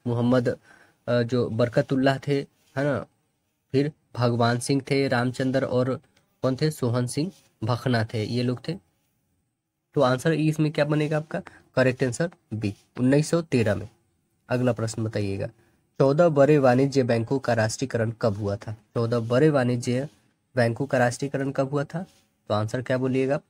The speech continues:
यह हुआ था उन्नीस जुलाई को, उन्नीस जुलाई नाइनटीन सिक्सटी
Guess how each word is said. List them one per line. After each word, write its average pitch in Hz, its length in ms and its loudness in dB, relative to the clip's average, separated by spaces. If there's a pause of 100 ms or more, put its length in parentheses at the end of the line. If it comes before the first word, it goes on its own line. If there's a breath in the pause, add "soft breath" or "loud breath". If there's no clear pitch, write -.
(720)
यह 123 100 4
हुआ 123 200 4
था 127 160 -4
उन्नीस 127 400 2
जुलाई 113 360 2
को, 143 220 -6 (2000)
उन्नीस 143 260 4
जुलाई 127 400 2 (300)
नाइनटीन 127 600 2
सिक्सटी 143 560 -4